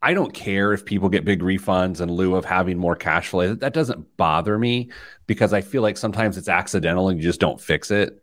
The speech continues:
Or, like, you set it up wrong one way and then you get used to it. But to go in to do that mechanism assumes that all of the sudden you're gonna be a, a, a wizard with money when the big chunk comes in in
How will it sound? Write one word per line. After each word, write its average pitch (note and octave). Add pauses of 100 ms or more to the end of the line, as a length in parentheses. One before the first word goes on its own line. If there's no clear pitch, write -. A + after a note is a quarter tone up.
(160)
Or, G#2
like, F#2
you F2+
set G#2
it F#2+
up F2+
wrong F2+ (100)
one G2
way F#2
and E2+
then E2
you E2
get D#2
used F2
to G#2
it. G#2+ (320)
But A#2+
to A#2+
go A#2
in A2+
to A2
do F#2
that A#2+
mechanism C3+ (460)
assumes C3+
that G#2+
all A#2+
of G2+
the G#2+
sudden G#2+
you're G2
gonna G#2
be F#2+
a, F2
a, F2
a F#2+
wizard G2
with F2+
money F#2
when F2
the D#2+
big E2+
chunk -
comes D2+
in D2+
in D2+